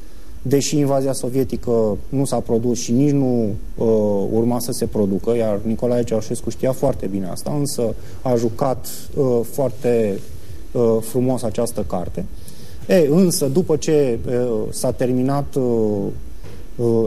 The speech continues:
acest episod, uh, a rămas totuși acea întrebare pe care, uh, Nicolae Ceaușescu și-a pus-o. Bun, uh, dacă ni se întâmplă și nouă același lucru care se întâmplă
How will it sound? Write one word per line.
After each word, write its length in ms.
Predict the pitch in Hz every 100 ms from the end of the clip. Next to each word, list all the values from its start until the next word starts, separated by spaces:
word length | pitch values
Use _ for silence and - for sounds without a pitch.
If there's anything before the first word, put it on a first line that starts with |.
| 117
acest 340 | 123 131 101
episod, 540 | 113 170 170 220 196 190
uh, 500 | 185 180 175 170 156 151 - - - -
a 160 | 160 180
rămas 340 | 170 175 175
totuși 360 | 170 151 160 147
acea 220 | 143 156
întrebare 540 | 147 127 107 113 160
pe 140 | - 143
care, 560 | 143 139 135 131 131 - - - - -
uh, 220 | 139 139 135
Nicolae 400 | 117 135 139 135
Ceaușescu 460 | 143 131 131 -
și-a 160 | - 131
pus-o. 320 | - 107 113 131
Bun, 260 | 139 117
uh, 260 | 107 101 98 107 - - - - - - - -
dacă 320 | 135 180 160
ni 140 | 151
se 100 | -
întâmplă 360 | 127 139 139 123
și 160 | -
nouă 560 | 113 147 147 143 139 135
același 360 | 135 147 135 143
lucru 200 | 139 139
care 200 | 139 131
se 140 | 131
întâmplă 760 | 135 135 131 127 123 127 127